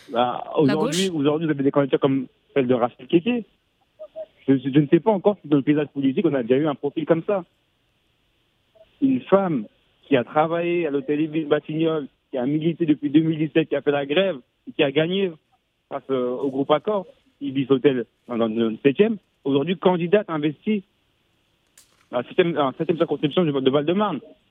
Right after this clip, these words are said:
Speaker 1: Ça, c'est une beauté. Une dame d'origine ivoirienne. Elle est là. Elle est là avec son franc-parler. Et on veut la voir à l'Assemblée. Elle a la diversité. Et ça, c'est encore qui, c'est qui qui le ramène ?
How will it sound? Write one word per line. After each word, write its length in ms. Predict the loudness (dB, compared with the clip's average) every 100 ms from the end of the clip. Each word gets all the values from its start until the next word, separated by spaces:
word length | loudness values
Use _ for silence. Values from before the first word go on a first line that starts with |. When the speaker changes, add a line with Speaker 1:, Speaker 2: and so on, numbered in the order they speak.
| _ -20 -20 _ _
Speaker 1:
Ça, 100 | -6 -6
c'est 100 | -4
une 120 | 0
beauté. 400 | 2 2 0 -2 _ _ -6
Une 120 | 0
dame 180 | 0 0
d'origine 300 | 0 -2 -4
ivoirienne. 540 | -2 -2 -2 -6 -8 -14 _ _ _ _ _ _ _ _ _ _ -10
Elle 140 | -6
est 100 | -4
là. 300 | -2 -4 -6 -14 _ _ _ _ -10
Elle 140 | -4
est 80 | -2
là 180 | -2 -2
avec 300 | -4 -2 -4
son 140 | -4 -4
franc-parler. 560 | -4 0 0 0 -4 -8 _ -6
Et 140 | -4
on 160 | -2 -2
veut 160 | 0
la 140 | 0 0
voir 180 | -2 -2
à 40 |
l'Assemblée. 480 | -4 -2 0 0 -2 -10 -20 -2
Elle 160 | -2
a 60 | 0
la 120 | -4
diversité. 580 | -4 -4 -4 -6 -4 -4 -6 _ -12
Et 100 | 0
ça, 240 | 0 0 0
c'est 60 |
encore 280 | 0 0 -2
qui, 160 | -8 -12
c'est 60 | -6
qui 100 | 0
qui 80 | 0
le 60 |
ramène ? 280 | 0 -2 -4